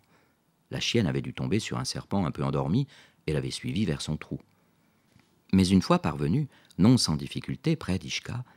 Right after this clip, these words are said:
Quentin constata qu'il s'agissait d'un tout autre genre d'animal. Caché parmi les ronces se trouvait un homme d'une trentaine d'années, vêtu, aussi incroyable que cela puisse paraître,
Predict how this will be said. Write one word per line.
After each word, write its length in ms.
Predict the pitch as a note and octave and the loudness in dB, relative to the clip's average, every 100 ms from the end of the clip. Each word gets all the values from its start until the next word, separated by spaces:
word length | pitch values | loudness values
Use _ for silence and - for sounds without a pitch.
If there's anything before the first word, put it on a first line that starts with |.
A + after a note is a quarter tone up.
| _ _ - | _ _ -4
Quentin 300 | G2+ E3 E3+ | -2 0 0
constata 500 | E2+ - C#2 - B2 | 0 -4 -6 -6 -8
qu'il 180 | - - | -6 -8
s'agissait 440 | C3+ C3 - A2+ | -6 -8 -8 -6
d'un 160 | - - | -8 -8
tout 260 | A2+ G#2 B2+ | -8 -6 -8
autre 220 | - C#2 | -6 -4
genre 220 | D#2+ G2+ | -2 -2
d'animal. 600 | - D2 D2 C#2 C2 B1 - _ _ _ _ _ _ _ | -2 -2 0 -2 -4 -10 -16 _ _ _ _ _ _ _
Caché 320 | D#2+ C#2+ C#3 | 0 2 2
parmi 240 | C3 D2 C#2+ | 2 0 0
les 100 | C#2+ | 0
ronces 300 | D2+ D#3+ - | 2 0 0
se 100 | D#2 | -4
trouvait 320 | - G#2 C#3+ | -2 0 2
un 140 | D#2 | 0
homme 200 | C#2+ G#2 | 2 0
d'une 220 | - C#2 - | -2 -4 -4
trentaine 400 | G2 F2+ F2+ F2 | -4 -2 0 0
d'années, 340 | C#2+ C2 G2+ _ _ - | -2 -6 -10 _ _ -4
vêtu, 420 | E2 F#2+ - - - - _ | 0 0 0 -4 -6 -20 _
aussi 320 | - - - F2+ | -8 -2 2 2
incroyable 600 | F2+ - E2+ A2+ F#2+ C2 | 2 -2 -4 -2 -4 -8
que 100 | - | -8
cela 240 | D#2+ G#2+ | -6 -6
puisse 240 | - - | -6 -8
paraître, 460 | B2+ B2+ F2 - | -8 -8 -10 -12